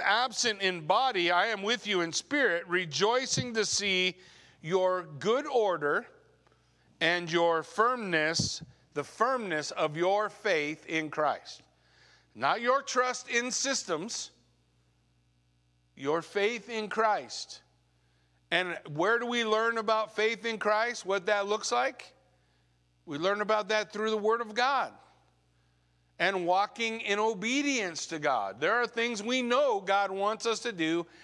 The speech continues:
and things we know God doesn't want us to do. Amen? So following Christ Jesus means being willing to follow those things. And what led to the judgment that came upon Judah, which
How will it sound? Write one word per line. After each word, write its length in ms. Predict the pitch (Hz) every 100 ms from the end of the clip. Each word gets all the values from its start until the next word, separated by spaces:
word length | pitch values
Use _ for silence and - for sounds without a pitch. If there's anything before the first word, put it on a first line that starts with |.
| -
and 180 | 135 135
things 300 | 180 208 175
we 180 | 214 214
know 360 | 185 170 170
God 420 | 160 147 147 147 143
doesn't 320 | 147 135 135
want 180 | 127 123
us 120 | 117
to 80 | 123
do. 280 | 113 87
Amen? 440 | 110 143 196 285 339 - _ _ _ _ _ _ _ _ _ _ _ -
So 280 | - 185 175
following 600 | - 202 233 240 226 202
Christ 460 | - 185 180 147
Jesus 500 | 190 277 240 185 147
means 640 | 160 165 160 156 160 - - _ _ _ _
being 320 | 156 175 170
willing 380 | 170 190 170 151
to 120 | 143 143
follow 480 | - 175 175 151
those 300 | 147 147 143
things. 540 | 226 247 180 101 - - _ _ _ _ _ _ _ _
And 220 | 165 160
what 220 | 165 240 220
led 340 | 208 220 220
to 80 | 196
the 140 | 196
judgment 520 | 180 180 220 196 208 180
that 120 | 185
came 220 | 208 214
upon 420 | 190 196 202 180
Judah, 720 | 147 127 214 339 214 135 170 - - _ _
which 440 | - 165 190 185